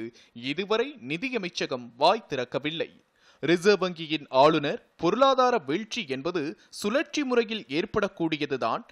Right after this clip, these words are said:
நிரந்தரமல்ல என்று சாக்குப்போக்கு சொன்னார். நான்காவது காலாண்டில் பொருளாதார வளர்ச்சி எதிர்பார்க்கப்படுவதாகவும் சொன்னார். ஆனால் அதற்கான அறிகுறிகளே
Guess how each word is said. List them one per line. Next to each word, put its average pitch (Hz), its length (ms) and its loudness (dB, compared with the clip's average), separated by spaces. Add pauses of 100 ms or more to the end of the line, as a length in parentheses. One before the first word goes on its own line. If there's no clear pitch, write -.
(180)
நிரந்தரமல்ல 226 720 2 (300)
என்று 180 280 -4 (220)
சாக்குப்போக்கு 180 760 0
சொன்னார். 127 500 -4 (480)
நான்காவது 196 760 4
காலாண்டில் 156 680 4
பொருளாதார 240 600 4
வளர்ச்சி 147 440 0 (120)
எதிர்பார்க்கப்படுவதாகவும் 175 1400 2
சொன்னார். 135 500 0 (460)
ஆனால் 196 380 4 (100)
அதற்கான 240 600 2
அறிகுறிகளே 254 680 2